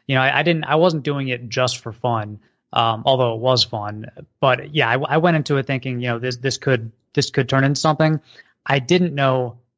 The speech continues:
how big, how, how, how big the, the potential upside was. And I remember talking to, and, you know, I, I, I've been doing this for, I'm in my sixth year now. So it's, you know, it takes a while. It doesn't have to take that long, but it does take a while to build up,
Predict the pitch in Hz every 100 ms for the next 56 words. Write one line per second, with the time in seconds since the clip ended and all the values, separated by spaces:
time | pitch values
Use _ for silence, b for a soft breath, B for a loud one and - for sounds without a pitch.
0 | _ - 147 139 113 127 120 117 113 _
1 | _ _ 170 - 170 175 - 180 143 147
2 | 143 127 _ _ 139 - 139 131 120 113
3 | - 107 107 110 - - - b b b
4 | - 139 131 143 156 165 156 151 143 139
5 | 120 135 127 123 117 - _ _ _ 156
6 | 160 135 135 - 170 156 165 131 135 139
7 | 113 - 110 107 131 127 127 110 - 147
8 | - 117 107 107 117 131 113 110 b b
9 | _ - 135 - - - _ _ _ -
10 | 123 117 120 151 - - 123 127 123 113
11 | 120 127 131 143 135 117 113 113 117 117
12 | 135 - 127 113 120 117 107 120 117 113
13 | 113